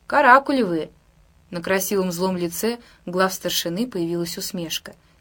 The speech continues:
«Такие с рожками, завитыми». «Это белые гребни на волнах», — пояснил Ким, который читал об этом. «И смеяться тут не над чем». «Ишь ты, серьезный какой, не иначе как образованный», —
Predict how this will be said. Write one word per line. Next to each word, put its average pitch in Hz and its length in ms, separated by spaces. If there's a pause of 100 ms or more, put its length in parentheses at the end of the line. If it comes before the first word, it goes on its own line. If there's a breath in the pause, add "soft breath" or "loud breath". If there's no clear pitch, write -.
«Такие 320 320
с - 100
рожками, 202 600 (400)
завитыми». 180 640 (1500)
«Это 233 180
белые 294 340
гребни 240 420
на 208 180
волнах», — 196 440
пояснил 180 420
Ким, 262 300 (240 loud breath)
который 208 340
читал 175 400
об 165 160
этом. - 300 (260)
«И 180 80
смеяться 254 520
тут 170 220
не 180 180
над 175 180
чем». 170 260 (640)
«Ишь - 200
ты, - 120
серьезный 190 520
какой, 170 460 (300 soft breath)
не 208 140
иначе 269 300
как 277 180
образованный», — 214 800